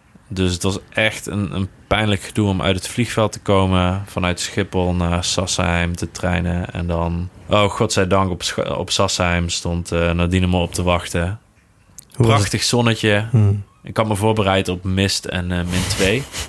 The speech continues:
Speaker 1: Want dat was het weerbericht of zo. Eh, maar het was zonnig, het was heerlijk.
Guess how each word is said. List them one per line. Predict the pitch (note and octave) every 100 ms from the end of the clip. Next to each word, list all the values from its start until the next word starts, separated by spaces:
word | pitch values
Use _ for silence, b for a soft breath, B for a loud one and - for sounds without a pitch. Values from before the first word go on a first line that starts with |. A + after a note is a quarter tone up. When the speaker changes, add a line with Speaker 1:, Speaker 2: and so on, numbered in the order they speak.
| -
Speaker 1:
Want | - E2+
dat | F2
was | F#2 F2
het | F2
weerbericht | - F2+ G2 G2+ G#2 G#2
of |
zo. | - A2 B2+ _ _ - B B B -
Eh, | F#2 F#2
maar | F2+
het | F2+
was | G2 F2+ -
zonnig, | A2+ A2 F#2+ -
het | F#2+ F#2+
was | F#2
heerlijk. | F2+ F#2 G2 F#2 E2+ -